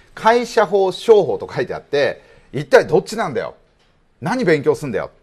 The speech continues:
今から勉強する法律は何法なんだと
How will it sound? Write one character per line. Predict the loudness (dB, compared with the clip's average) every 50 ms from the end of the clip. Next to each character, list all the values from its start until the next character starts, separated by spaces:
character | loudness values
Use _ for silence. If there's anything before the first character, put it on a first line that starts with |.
| _ _ _ _ _ -8
今 | -4 0 0 2
か | 2 4
ら | 4 6 6 4 4 2
勉 | 0 -2 0 0
強 | -2 -2
す | 0 0
る | 0
法 | 0 0 0
律 | -2 -2 -2 0
は | 2 2 0 -2 -6 _ _ _ -10
何 | -6 -4 -2 -2 0
法 | 0 0 2
な | 2 2
ん | 2
だ | 2 0 0
と | -2